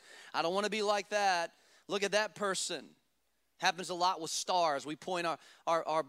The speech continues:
our fingers at stars. Listen, we, we keep pointing our fingers at all the celebrities around. Are they gonna ever, ever come to church?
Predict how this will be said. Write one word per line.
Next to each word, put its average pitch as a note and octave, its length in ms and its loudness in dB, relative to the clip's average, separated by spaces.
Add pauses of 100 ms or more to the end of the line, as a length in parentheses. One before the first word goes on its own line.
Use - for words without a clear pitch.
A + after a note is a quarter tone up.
(160)
our D#3+ 140 2
fingers F3+ 460 -4
at C3+ 80 -6
stars. F#3 280 -2
Listen, C#4 220 -6
we, D4 140 -4
we A#3+ 140 -8
keep D4+ 200 -8
pointing A#3 240 -2
our G3 80 0
fingers A3 400 -4
at E3+ 60 -4
all G3+ 320 4
the F3 200 0 (200)
celebrities G#3 680 0
around. E3+ 280 0
Are A3+ 100 0
they A3 140 0
gonna A#3+ 160 -2
ever, A3 180 -2
ever G#3 220 -2
come B3+ 180 -2
to C4+ 60 -2
church? - 580 -8